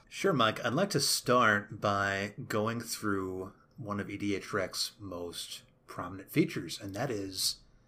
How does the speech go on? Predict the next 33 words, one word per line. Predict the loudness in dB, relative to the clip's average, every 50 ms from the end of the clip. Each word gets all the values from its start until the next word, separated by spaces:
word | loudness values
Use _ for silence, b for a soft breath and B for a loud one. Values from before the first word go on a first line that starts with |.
| _ _ _ _ _ _ _ -6
a | -6 -4 -4 -6 -8 -10 -12 -6 -2
index | 2 2 2 2 2 0 0 -2 -2 -2 -2 -2 -4
of | -6 -6 -6 -6 -8
the | -10 -10 -8 -8
top | -10 -6 -2 -2 -2 -2 -4 -8 -8
commanders | -6 -4 -4 -2 -2 -2 -2 -2 -4 -6 -6 -6
and | -10 -10 -4 -2
spells | -2 -2 4 4 4 4 4 2 -2 -2 0 -2 -2 -2 b b b b b b b b b b b b
that | 0 4 4
are | 4 2
from | 0 -4 -6 2 4 4 6 6 4 2 -2 0
all | -2 0 0 -2
of | -2 -2
the | -4
different | -4 -2 -4 -4 -4 -2 -6 -8 -8 -12 -8 -2
decks | -2 -2 -2 -2 -4 -6 -6 -6 -6 -6 b b b b -10
that | -8 -6
they've | -4 -6 -6 -2
gathered | 0 2 2 4 4 4 4 4 4 0 -6 b b b b b b
throughout | 0 2 2 2 2 0
various | 0 0 0 0 -2 -4
deck | -4 -6 -8 -6 -4
building | -6 -6 -6 -6 -8
websites | -8 -6 -6 -6 -8 -8 -10 -10
on | -12 -12
the | -12 -12
internet. | -12 -12 -10 -12 -12 -12 -14 -16 -20 _ b b b b b -4
So | -2 0 0
they | 0 2 2 4 4 4 2 2 0 -2 -4 -4 -8
really | -6 -2 0 2 2 2 2
are | 2 2 2 2 2 0
the, | -2 -4 -4 -4 -4
uh, | -6 -8 -8 -10 -10 -12 -14